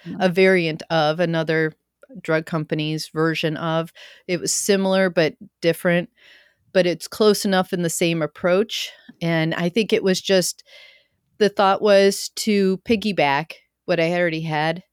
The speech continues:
Speaker 2: to
Speaker 1: Mm.
Speaker 2: extend the dosage, and perhaps it would, uh, do something a little bit different. But what I found out was they're similar enough that it was just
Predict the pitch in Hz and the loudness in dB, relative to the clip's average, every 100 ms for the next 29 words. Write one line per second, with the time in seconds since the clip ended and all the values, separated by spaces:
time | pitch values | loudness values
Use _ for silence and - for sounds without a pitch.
0 | _ _ _ _ _ _ 202 175 185 180 | _ _ _ _ _ _ -2 -2 0 -2
1 | 175 170 170 165 175 - _ _ 170 165 | -2 0 0 0 -4 -10 _ _ -4 -2
2 | 160 165 202 185 - 170 170 175 170 170 | -2 0 -2 -2 -4 -8 -6 -6 -4 -4
3 | - 175 165 156 - _ - 156 147 - | -4 -4 -4 -6 -18 _ -8 -4 -4 -8
4 | _ _ _ 185 165 - 196 190 - 190 | _ _ _ -14 -14 -4 -2 -2 -2 -2
5 | 190 165 143 165 196 214 233 220 233 226 | -2 -4 -4 -2 -2 -2 -2 -2 0 -2
6 | - - 180 175 160 - 170 165 165 160 | -4 -6 -2 0 0 0 -2 0 0 0
7 | 160 165 - 165 - 214 214 202 180 160 | -4 -4 -2 -4 0 0 2 0 0 0
8 | 160 180 - _ - - _ - 175 151 | 0 -2 -4 _ -20 -20 _ -2 -2 0
9 | 180 - 170 - | -2 -2 -6 -8